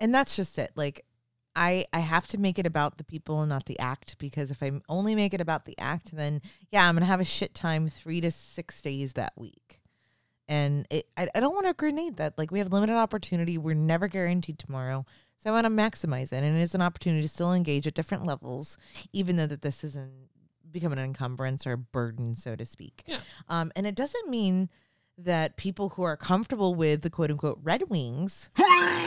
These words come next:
Speaker 1: can't do it. I know you have a problem with blood in general as a practice.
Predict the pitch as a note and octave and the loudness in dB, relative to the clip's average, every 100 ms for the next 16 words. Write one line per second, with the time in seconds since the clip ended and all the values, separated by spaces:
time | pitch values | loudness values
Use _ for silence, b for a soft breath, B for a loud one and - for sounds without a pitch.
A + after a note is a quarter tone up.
0 | - - - - - - F3 D#3 - - | -2 -2 -4 -6 -4 0 2 2 0 -2
1 | F3 - A#3 C4 G3+ C#3+ - E3+ F3 B3 | -2 -2 -2 4 4 4 0 -8 -4 -2
2 | E4 D#4 C#4 - F3+ D#3+ D3 D3 C#3 C3 | 0 0 0 0 0 0 -2 -2 -2 0
3 | C3 C3+ C#3 C3+ A#2+ B2 C3+ F#3 A3 C4 | 0 0 2 2 2 0 4 4 4 -2
4 | _ _ _ _ - D#3+ E3 D#3 C#3+ C3+ | _ _ _ _ 0 6 6 6 2 -2
5 | - D3+ B2+ B2+ - - - | -8 -8 -6 -8 -12 -12 -12